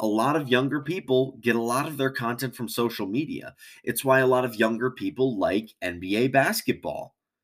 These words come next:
They get all of their highlights from YouTube and Twitter and social media. You don't necessarily get that from baseball because it's a longer piece of content,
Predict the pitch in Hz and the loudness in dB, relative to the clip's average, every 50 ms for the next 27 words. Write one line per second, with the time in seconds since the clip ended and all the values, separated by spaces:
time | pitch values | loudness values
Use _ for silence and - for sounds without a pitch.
0 | _ _ _ _ _ _ _ _ _ _ - 120 120 113 120 147 151 151 151 160 | _ _ _ _ _ _ _ _ _ _ 2 2 2 4 4 4 4 4 4 4
1 | 170 165 147 165 160 147 - - 170 185 185 151 139 127 - - - - 127 120 | 2 2 0 0 -2 -2 -2 -2 -4 -4 -2 0 -2 -2 -2 -4 -6 -6 -6 -6
2 | 107 95 98 120 160 208 214 - - - 101 90 85 78 78 78 _ - - - | -6 -6 -4 -4 -4 -4 -6 -8 -4 -2 -2 -2 -2 -4 -8 -14 _ -20 -20 -10
3 | - 113 120 131 135 - - - 147 165 214 202 143 117 98 - 101 101 - - | -6 -6 -6 -4 -6 -8 -10 -6 -4 -4 -2 0 0 0 0 -2 -4 -6 -8 -6
4 | - 143 160 165 - 175 170 185 226 269 311 220 - - - _ _ _ _ _ | -4 -4 -4 -4 -4 -6 -6 -4 -4 -4 -6 -6 -6 -10 -12 _ _ _ _ _
5 | _ _ _ _ - 117 160 175 233 233 220 180 190 202 - - - - - 180 | _ _ _ _ -4 -4 0 2 2 0 2 0 0 -2 -2 -4 -6 -2 0 0
6 | 165 156 151 139 120 104 - - 170 202 202 - - 104 85 - - - 98 90 | 2 2 2 0 0 -2 -2 -2 -2 -2 -2 -2 -4 -4 -4 -4 -8 -10 -8 -4
7 | 101 92 92 - - - 101 101 107 110 110 - - 117 98 98 - 113 - 113 | -2 -2 -4 -4 -4 -4 -2 -2 -2 -2 -4 -6 -4 -6 -6 -6 -8 -8 -4 -2
8 | 104 101 101 98 101 110 123 135 151 160 147 147 139 135 - - 131 131 - 110 | -2 -2 -2 -6 -4 -2 -2 -2 -2 -4 -4 -6 -8 -8 -6 -8 -8 -8 -8 -10
9 | 98 - - 135 117 151 165 160 - - 90 85 85 85 - | -10 -10 -8 -6 -6 -6 -6 -8 -8 -8 -8 -8 -8 -12 -16